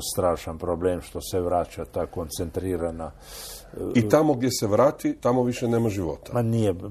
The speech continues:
Speaker 1: za jedan mali komad. Mi to imamo i tamo di su solane. Da se razumijemo, da nije to nešto neviđeno. Imamo potoke koji su prirodni, toliko toksični da cijeli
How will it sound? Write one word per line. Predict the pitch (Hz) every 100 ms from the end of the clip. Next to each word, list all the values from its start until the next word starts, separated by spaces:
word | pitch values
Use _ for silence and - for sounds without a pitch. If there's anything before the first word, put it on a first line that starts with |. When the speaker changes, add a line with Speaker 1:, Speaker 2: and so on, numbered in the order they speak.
| 101
Speaker 1:
za | 92 120 107 151
jedan | 147 117 110
mali | 110 95 87
komad. | - 85 80 - - - - - - - - - - - - - - - - - - 123
Mi | 104
to | -
imamo | 98 95 95 95 92
i |
tamo | - 92 92
di | 87 87 -
su | 92 92 - -
solane. | 98 95 82 82 87 - -
Da | 90 -
se | 98
razumijemo, | 92 107 98 90
da | 85
nije | 95 107 104
to | 117 104
nešto | 101 98 - 110 95 - - - - -
neviđeno. | 107 107 104 87 78 80 78 82 -
Imamo | 101 98 95 98 95 - - -
potoke | - 120 113 110 - 110
koji | 90 110
su | 95 110 - -
prirodni, | 117 123 113 101 95 117
toliko | 113 107 120 110
toksični | 107 123 123 - 117 - 117
da | 101
cijeli | 104 - 139 127